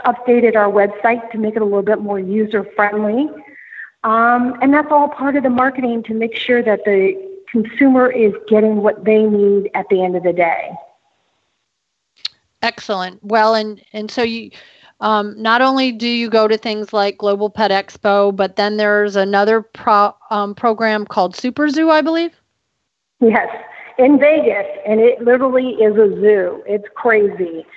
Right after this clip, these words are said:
Speaker 1: And if you ever get the chance, you need to go and walk the aisle among aisle after aisle. It's just so many aisles,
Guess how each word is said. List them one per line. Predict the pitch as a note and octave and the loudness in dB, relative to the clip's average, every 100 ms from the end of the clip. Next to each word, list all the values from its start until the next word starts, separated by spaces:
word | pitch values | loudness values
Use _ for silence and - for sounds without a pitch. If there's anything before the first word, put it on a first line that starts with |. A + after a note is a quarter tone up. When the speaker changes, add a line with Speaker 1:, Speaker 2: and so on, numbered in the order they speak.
| - - - - | -20 -20 -16 -6
Speaker 1:
And | G#3+ G3+ | -2 2
if | G#3 | 0
you | G#3 G#3+ - - | 0 -6 -4 0
ever | A#3+ B3+ | 2 2
get | C4+ C#4+ | 2 0
the | C#4 | 0
chance, | B3+ C4 A3+ G#3 - G#3+ | -4 -2 -2 -4 -6 -2
you | G#3 G#3+ | 2 4
need | A3 | 4
to | A3 | 2
go | G3 G#3 G3 F#3+ F#3 - | 2 4 4 2 0 -4
and | G3+ F#3+ F#3 | -4 -4 0
walk | G3 F#3 F#3 - | 2 2 0 -4
the | F#3 - | -4 -2
aisle | G3 G3 G#3 G#3+ G#3+ - - G#3+ - | 0 2 4 4 2 -2 -12 -12 -6
among | G#3 F#3 F#3 F#3+ F#3 - | -6 -2 0 0 -2 -4
aisle | F#3 F#3 G3 G3+ G#3 G#3 - | 0 2 4 2 0 -4 -6
after | - F#3+ - G#3 | -4 -4 -2 -2
aisle. | G3 F3+ F#3 E3+ - - - - - - _ | -2 -2 0 -2 -4 -14 -20 -20 -20 -20 _
It's | A3+ A3 G#3+ - | 4 4 2 0
just | A3 - - _ - - - - | 0 0 -18 _ -20 -20 -12 0
so | C#4+ | 4
many | C#4 C#4 C#4 | 4 2 2
aisles, | A#3 A3+ A#3+ B3 | 2 4 2 0